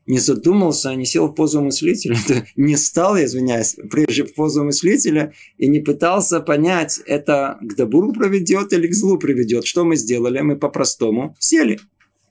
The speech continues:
без каких-либо других мыслей.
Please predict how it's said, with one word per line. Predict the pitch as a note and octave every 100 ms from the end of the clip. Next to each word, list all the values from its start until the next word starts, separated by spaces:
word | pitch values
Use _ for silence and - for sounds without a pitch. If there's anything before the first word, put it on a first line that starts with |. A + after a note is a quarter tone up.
| _
без | - F#3 G3
каких-либо | D#3 D3+ D#3+ D#3+ D#3 D#3 D#3+ E3 E3 E3 - D3
других | C#3 D3+ F3 F3
мыслей. | D3+ - -